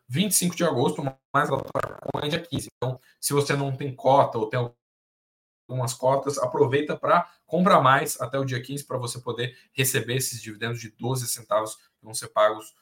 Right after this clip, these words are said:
no dia vinte e cinco desse mês. E além disso, hoje é um dia especial aí pro snag onze, não só por conta dos dividendos, mas porque o snag onze está de aniversário. Pois é, e o presente, né,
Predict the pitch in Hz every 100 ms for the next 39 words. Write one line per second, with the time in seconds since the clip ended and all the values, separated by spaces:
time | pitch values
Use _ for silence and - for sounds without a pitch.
0 | _ 107 113 123 123 - _ _ - 127
1 | 123 - 127 160 - - 127 - 131 _
2 | _ 107 120 127 - 135 104 104 107 -
3 | - - 175 202 202 139 127 185 - -
4 | - - 165 175 156 123 127 160 156 _
5 | _ _ - - - 185 - 156 147 127
6 | 120 127 127 _ - 131 123 120 113 117
7 | 147 139 165 185 - 147 147 123 135 131
8 | 123 107 107 - 104 101 117 156 160 -
9 | - _ - 143 160 - 160 147 147 139
10 | 143 - - 143 147 151 151 160 151 -
11 | 117 104 101 127 113 117 107 - - 123
12 | 131 165 120 127 165 - 127 139